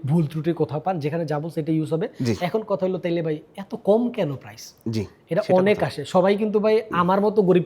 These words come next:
Speaker 1: সবাই না।
Speaker 2: জি।
Speaker 1: অনেক পয়সাওয়ালা মানুষ ফোন দিয়া ঝাড়ি দেয়, "ভাই এত কমে কেমনে দেন? আপনারা আসলে
Speaker 2: কি
Speaker 1: ভাই
Speaker 2: দেন?
Speaker 1: কোথাও রং আছে।"
Speaker 2: জি।
Speaker 1: ভাই কোথাও রং নাই। রংটা
Speaker 2: জি।
Speaker 1: কোন জায়গায় জানেন?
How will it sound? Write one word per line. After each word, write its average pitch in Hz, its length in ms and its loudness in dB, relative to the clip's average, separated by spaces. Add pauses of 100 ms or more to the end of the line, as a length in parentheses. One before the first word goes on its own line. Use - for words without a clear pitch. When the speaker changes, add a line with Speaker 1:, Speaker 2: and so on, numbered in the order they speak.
Speaker 1:
সবাই 139 220 -2
না। 127 120 -8 (180)
Speaker 2:
জি। 117 180 4 (180)
Speaker 1:
অনেক 240 320 2
পয়সাওয়ালা 240 440 4
মানুষ 247 180 -2
ফোন 226 260 4
দিয়া 214 140 4
ঝাড়ি 175 220 0
দেয়, 147 140 -2 (320)
"ভাই 220 180 4
এত 262 160 2
কমে 330 320 -2
কেমনে 202 360 2
দেন? 143 220 -2
আপনারা 202 280 -4
আসলে 196 220 -2
Speaker 2:
কি 170 60 4
Speaker 1:
ভাই 170 60 6
Speaker 2:
দেন? 127 140 4
Speaker 1:
কোথাও 104 180 4
রং 175 240 2
আছে।" 135 280 -4 (140)
Speaker 2:
জি। 107 140 0 (220)
Speaker 1:
ভাই 175 200 0
কোথাও 190 300 4
রং 147 220 0
নাই। 131 120 -6
রংটা 175 280 4
Speaker 2:
জি। 196 60 -4
Speaker 1:
কোন 208 120 0
জায়গায় 208 200 2
জানেন? 202 240 2